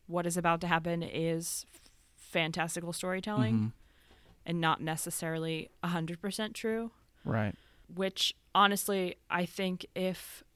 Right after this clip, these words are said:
Speaker 1: they could have gone a little bit further with the metaphors, that would have been more effective. Like,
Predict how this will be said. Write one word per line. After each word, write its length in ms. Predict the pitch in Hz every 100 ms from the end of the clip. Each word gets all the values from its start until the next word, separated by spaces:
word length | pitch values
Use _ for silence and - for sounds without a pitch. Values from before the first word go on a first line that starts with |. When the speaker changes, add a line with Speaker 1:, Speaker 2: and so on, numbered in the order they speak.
| _
Speaker 1:
they 120 | 190
could 220 | 170 196 185
have 160 | 196
gone 240 | 170 170 180
a 40 |
little 220 | 190 196 196
bit 160 | 202
further 340 | - 208 208 214
with 160 | 220
the 80 | 226
metaphors, 880 | 220 220 - 226 226 226 220 - - _ _ _ _
that 160 | 175 170
would 100 | 170
have 120 | 160
been 180 | 170 165
more 200 | 165 156
effective. 720 | 160 147 151 175 170 175 - - _ _ _ _
Like, 200 | 170 165